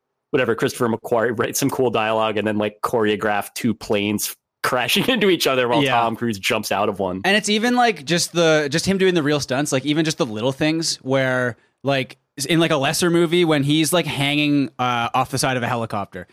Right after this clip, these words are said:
Speaker 2: You would get a shot from, like, very far away where it's, like, clearly not him. And
Speaker 1: Hmm.
Speaker 2: then you would go to a shot, like, inside the helicopter and it's him, like, climbing up into the helicopter.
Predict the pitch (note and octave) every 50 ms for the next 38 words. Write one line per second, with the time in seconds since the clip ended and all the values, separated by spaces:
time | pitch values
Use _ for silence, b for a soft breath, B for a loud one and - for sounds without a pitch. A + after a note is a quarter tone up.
0 | b b b b - C3+ D3+ D3+ D3+ C3+ C#3+ D#3+ D3+ C#3+ - - D3+ D3+ D3+ -
1 | - E3 D3+ C3 A#2+ G#2+ B2+ C3 C3+ C3 - C#3 C3+ C3+ B2+ A#2 A2+ A2 A2 A2+
2 | A2 A2 A2 A2+ A2 - - G#2+ G#2+ - - - B2 A#2 A#2 A2+ A#2+ A#2 A2+ A2+
3 | G#2+ G2 G#2+ G2 F#2+ G2 G2 B B B B B B B B A#2+ B2 C3 - B2+
4 | B2+ B2+ B2 B2 B2 - - - - B2+ C3+ C3+ C#3 C3 G#2 C#3+ C#3+ C#3+ C#3+ C#3
5 | C#3 C#3 - - B2 - - D3 C#3+ - - D3+ C#3 C3+ B2+ - G3 F#3+ E3 F3
6 | E3 D3+ D3+ E3 D#3 C#3+ E3 D3 D3+ C#3+ C3+ D3 D#3+ C#3 C3+ A#2+ - - - D#3
7 | D#3 D#3+ D#3+ D#3 D3 C3 G#2+ G2+ - - - - B2+ A#2+ B2+ B2 A#2 A#2+ A#2 A2+
8 | - A2+ G#2+ G2 - G2+ F#2+